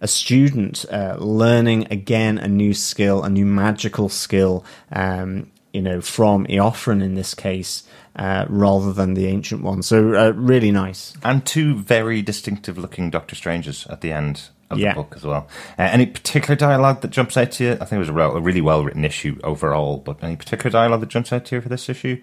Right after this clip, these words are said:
Speaker 1: Yeah, again, just the, the wittiness of Bats. I mean, you have to love Bats.
Speaker 2: Of
Speaker 1: So
Speaker 2: course.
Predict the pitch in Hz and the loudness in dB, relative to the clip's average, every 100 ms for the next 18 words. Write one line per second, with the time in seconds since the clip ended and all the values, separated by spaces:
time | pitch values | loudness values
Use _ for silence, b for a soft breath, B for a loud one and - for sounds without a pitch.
0 | b - 143 131 123 131 127 131 139 131 | b 0 0 2 2 4 4 2 2 2
1 | - - 123 120 120 113 113 123 120 127 | 0 -4 4 6 6 4 2 2 2 2
2 | 117 110 113 98 - 104 107 - - 107 | 2 0 -2 -4 -2 -2 -2 -6 -4 0
3 | 104 104 101 117 110 - 107 101 95 - | 0 0 0 -2 -2 -2 0 0 -2 -4
4 | 95 95 - 104 98 - - | -4 -4 -2 -2 -2 -6 -14